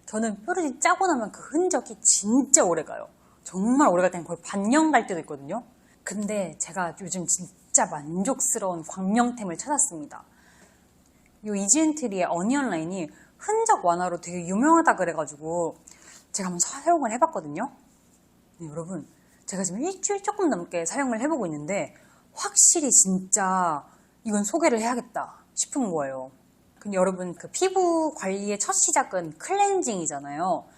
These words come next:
제가 근데 클렌징 폼은 삼분의 일 확률로 피부 뾰루지가 올라와요. 근데 이 어니언 라인이 워낙 순하고 그 자극이 없다 그래가지고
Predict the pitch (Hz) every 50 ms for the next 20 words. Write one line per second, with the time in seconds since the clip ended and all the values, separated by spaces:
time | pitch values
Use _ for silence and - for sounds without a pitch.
0 | - - _ _ _ - - 214 180 170 160 - - - - 403 453 466 466 453
1 | 427 381 349 302 302 - - 269 247 254 285 294 233 160 143 131 - _ _ _
2 | _ _ _ - - - 453 466 453 415 440 427 403 381 349 330 339 349 339 311
3 | 302 294 262 240 208 196 185 208 269 349 - - - _ _ _ _ _ - -
4 | 392 392 392 349 349 - 262 220 196 180 165 143 151 160 165 147 139 131 123 120
5 | 117 117 - _ _ _ _ _ _ _ _ - 247 233 220 185 175 175 180 196
6 | 233 262 311 339 339 320 277 226 202 185 170 165 170 196 254 285 285 - - -
7 | - 349 339 311 294 - 277 311 359 - - - _ _ _ _ _ _ _ _
8 | - 214 - - - 214 226 240 339 294 214 156 - - - 277 269 247 226 202
9 | 170 170 156 - 156 143 - 165 165 165 160 147 -